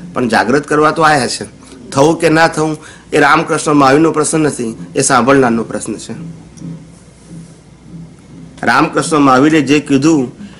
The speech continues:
એ વખતે આપણે હતા અને જાગ્યા નહીં, એ પ્રશ્ન એમનો હતો કે આપણો હતો?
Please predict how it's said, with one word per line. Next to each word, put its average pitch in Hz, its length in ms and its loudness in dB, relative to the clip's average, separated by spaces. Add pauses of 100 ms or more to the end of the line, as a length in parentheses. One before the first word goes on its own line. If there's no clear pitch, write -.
(100)
એ 151 80 2
વખતે 143 280 0
આપણે 143 320 2
હતા 131 500 2 (340)
અને 139 140 2
જાગ્યા 139 400 2
નહીં, 165 280 4
એ - 140 0
પ્રશ્ન 156 320 0
એમનો 147 300 6
હતો 170 160 2
કે 170 100 0
આપણો 151 280 2
હતો? 143 220 -6